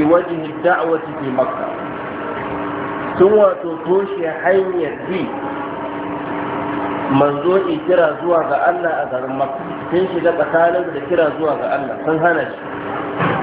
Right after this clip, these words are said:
Wa fi Saqif, haka na ma a Saqif. Wa fi qaba'il al-Arab, haka na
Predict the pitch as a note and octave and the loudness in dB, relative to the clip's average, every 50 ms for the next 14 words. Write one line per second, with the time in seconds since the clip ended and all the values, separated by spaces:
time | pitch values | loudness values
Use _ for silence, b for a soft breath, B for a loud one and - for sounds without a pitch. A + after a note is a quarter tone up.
0 | - - - - C3+ D3 D3+ D3+ - F3 F3 E3+ - F3 E3+ F3 G3 G3 F#3 - | -2 -4 0 2 4 4 4 4 4 2 2 4 2 2 2 2 2 2 0 0
1 | - - F3 G3 G3+ - F#3 F3 F3 E3+ E3+ E3+ F3 F3 E3 D#3+ - D3+ D3 D3 | -2 2 2 2 4 4 2 2 2 2 2 4 2 2 2 0 -2 -4 -4 -2
2 | - E3+ D#3+ D3+ - - - - - - - - - - - - - - - - | 0 0 0 0 -2 -6 -8 -8 -8 -8 -8 -8 -6 -6 -6 -6 -6 -8 -8 -8
3 | - - B2+ C#3+ D3 D3 E3 E3 E3 E3 E3 E3+ F#3+ G3 G3 F#3+ F#3+ F#3 F3+ E3+ | -4 2 2 2 4 4 2 0 2 2 4 4 4 4 4 4 2 0 -2 -2
4 | E3 E3+ F#3 F3+ E3+ - - - D#3+ F#3 F#3+ - F#3 F3 F3 | 0 0 0 0 -2 -4 -4 0 2 2 2 4 4 4 4